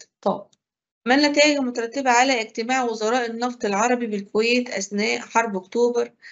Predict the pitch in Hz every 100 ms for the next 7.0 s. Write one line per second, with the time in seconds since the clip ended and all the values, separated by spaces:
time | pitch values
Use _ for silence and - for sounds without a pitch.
0 | - _ - 240 240 214 - 196 214 233
1 | 226 220 226 208 175 151 - _ _ _
2 | _ _ _ - - - - 226 277 302
3 | 285 247 240 254 269 269 - - 254 254
4 | 240 202 202 226 233 285 - _ _ _
5 | _ - 202 202 247 247 233 - 202 190
6 | 208 226 233 196 190 - 240 240 240